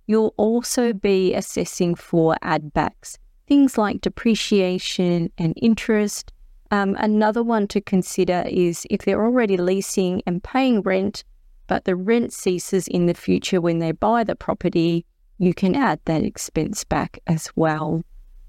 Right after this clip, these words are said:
Number three is to research the lending institutions or banks on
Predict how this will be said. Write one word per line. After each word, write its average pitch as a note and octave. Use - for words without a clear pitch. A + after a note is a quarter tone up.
Number D4
three A3
is -
to G3
research F3
the F#3+
lending F3
institutions F3
or E3
banks E3
on D#3+